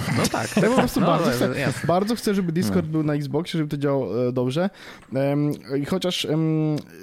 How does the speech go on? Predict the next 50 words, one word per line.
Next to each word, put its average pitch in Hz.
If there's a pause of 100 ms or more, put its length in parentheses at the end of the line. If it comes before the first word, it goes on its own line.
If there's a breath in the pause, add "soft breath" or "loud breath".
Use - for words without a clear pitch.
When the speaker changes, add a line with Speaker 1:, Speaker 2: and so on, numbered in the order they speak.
(300)
Speaker 2:
myślę, 180
że, 180
mm, 165
firmie, 196
której 175
przydałoby 190
się 170
ku-, -
kupienie 175
czegoś 156
związanego 151
z 139
rozmowami, 147
czy 151
z -
jakimiś 143
takimi 139
właśnie, 135
mm, 135 (120)
Speaker 3:
O, 160
już 147
przestań 135
hejtować 120
PlayStation. 104
Speaker 2:
Ale 117
ładnie 117
wyczuł, 113 (180)
wyczuł. 120 (600 loud breath)
No, 156 (120)
ale 170
Andrzej, 170
nie 165
powiesz, 151
że 131
to 131
działa 120
dobrze. 110
Speaker 3:
Nie, 196
no 123
coś 127
tam 123
się 120
pieprzyło 110
faktycznie, -
no 135
ale 147
też 135
mało 135
mieliśmy 117
prób. 98